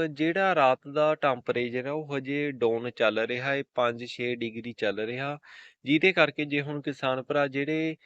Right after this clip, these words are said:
ਬਿਜਾਈ ਮੱਕੀ ਦੀ ਕਰਦੇ ਵੀ ਆ, ਉਹਨਾਂ ਦੀ ਟੈਂਪਰੇਚਰ ਰਾਤ ਦਾ ਜਿਹੜਾ ਲੋ ਹੋਣ ਦੇ ਕਾਰਨ ਜਿਹੜਾ ਬੀਜ ਦੀ ਜਰਮੀਨੇਸ਼ਨ ਘੱਟ ਹੋ ਸਕਦੀ ਹੈ।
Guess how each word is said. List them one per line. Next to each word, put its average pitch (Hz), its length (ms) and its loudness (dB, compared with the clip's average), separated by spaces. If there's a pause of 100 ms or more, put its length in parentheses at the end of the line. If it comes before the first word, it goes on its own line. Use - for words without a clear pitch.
(460)
ਬਿਜਾਈ 131 440 6
ਮੱਕੀ 135 320 -6
ਦੀ 135 160 -6
ਕਰਦੇ 123 460 0
ਵੀ 127 200 -6
ਆ, 131 100 -2
ਉਹਨਾਂ 143 300 -6
ਦੀ 160 480 -6 (360)
ਟੈਂਪਰੇਚਰ 135 640 0
ਰਾਤ 123 300 6
ਦਾ 123 200 -2
ਜਿਹੜਾ 139 280 0
ਲੋ 139 300 0
ਹੋਣ 139 300 -6
ਦੇ 127 120 -4
ਕਾਰਨ 113 380 -2
ਜਿਹੜਾ 131 420 -2 (920)
ਬੀਜ 165 400 2
ਦੀ 190 180 -2
ਜਰਮੀਨੇਸ਼ਨ 147 840 2
ਘੱਟ 120 240 4
ਹੋ 123 220 -10
ਸਕਦੀ 127 500 -4
ਹੈ। 131 100 -8